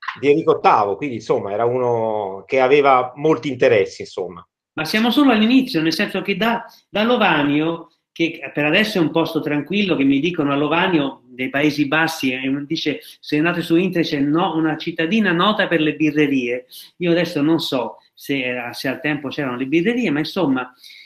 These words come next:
Speaker 2: e, e poi da Lovanio arriva ad Heidelberg in una, in una seria, ottima, sicura biblioteca, ma siamo nel Seicento, nulla è sicuro, perché sta per scoppiare la guerra dei trent'anni, di nuovo religione, di nuovo ammazzamenti,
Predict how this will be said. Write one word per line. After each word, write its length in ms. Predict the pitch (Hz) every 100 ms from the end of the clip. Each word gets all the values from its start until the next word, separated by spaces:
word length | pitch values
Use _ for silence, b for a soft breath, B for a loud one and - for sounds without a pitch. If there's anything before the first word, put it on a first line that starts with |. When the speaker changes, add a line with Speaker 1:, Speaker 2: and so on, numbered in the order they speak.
| B _ _
Speaker 2:
e, 680 | 175 165 160 151 151 151
e 140 | 165 214
poi 280 | 254 190 143
da 100 | 202
Lovanio 480 | 277 202 170 208
arriva 240 | 208 185 190
ad 100 | 180
Heidelberg 720 | 151 151 151 151 156 147 143
in 160 | 151 160
una, 320 | 160 156 - -
in 160 | 151
una 260 | 143 139 151
seria, 640 | - 143 131 131 147 160 131
ottima, 800 | 120 127 - _ 180 170 160 - b b
sicura 720 | - 180 170 160 143 156 156 B B -
biblioteca, 800 | 180 160 165 151 120 110 131 131
ma 100 | 160
siamo 300 | 196 185 190
nel 120 | 190
Seicento, 580 | 190 185 190 180 170 165
nulla 320 | 196 208 170
è 40 |
sicuro, 480 | 151 160 - 143 139
perché 220 | 139 156
sta 160 | 156 175
per 140 | 175
scoppiare 420 | 165 180 175 180 170
la 100 | 175
guerra 240 | 175 170
dei 140 | 165
trent'anni, 560 | 165 165 160 160 147 139
di 100 | 151
nuovo 320 | 160 180 175
religione, 680 | 170 175 170 - 160 147 135
di 60 | 139
nuovo 180 | 165 170
ammazzamenti, 960 | 170 160 - 175 170 143 123 - 117